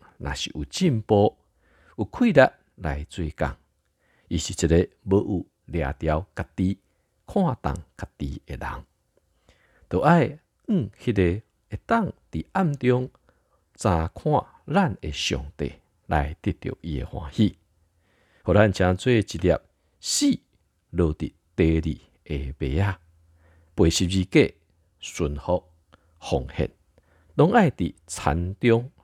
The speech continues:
来做。那安尼，迄伫暗中查看咱的上帝，的确会来报答咱。亲爱的兄弟姊妹，伫你的印象中，咱所相信的耶稣，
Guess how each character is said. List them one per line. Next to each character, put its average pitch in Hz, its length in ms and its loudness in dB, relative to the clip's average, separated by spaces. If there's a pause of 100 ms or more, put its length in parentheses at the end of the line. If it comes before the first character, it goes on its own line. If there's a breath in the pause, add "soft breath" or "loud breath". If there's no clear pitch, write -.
(100)
来 71 380 -6
做。 85 160 -4 (720)
那 85 100 0
安 202 200 2
尼， 226 180 4 (420)
迄 240 140 0
伫 - 220 -4
暗 185 260 -2
中 160 300 2 (160)
查 90 320 -2
看 - 180 -12 (320)
咱 151 300 2
的 - 120 -14
上 76 280 -4 (100)
帝， 73 160 -4 (420)
的 - 100 0
确 - 260 4 (300)
会 76 140 -10
来 76 300 -8 (220)
报 95 240 -2 (160)
答 - 140 -8 (260)
咱。 82 180 -6 (840)
亲 139 120 -4
爱 127 80 4
的 131 40 2
兄 131 100 4
弟 117 80 2
姊 143 160 -2
妹， 120 380 4
伫 - 80 -2
你 117 60 0
的 160 160 4
印 220 220 6
象 160 300 0
中， 160 300 2 (180)
咱 117 220 4
所 127 280 4
相 95 300 0
信 71 480 -10
的 - 80 -18
耶 85 420 2
稣， 80 600 2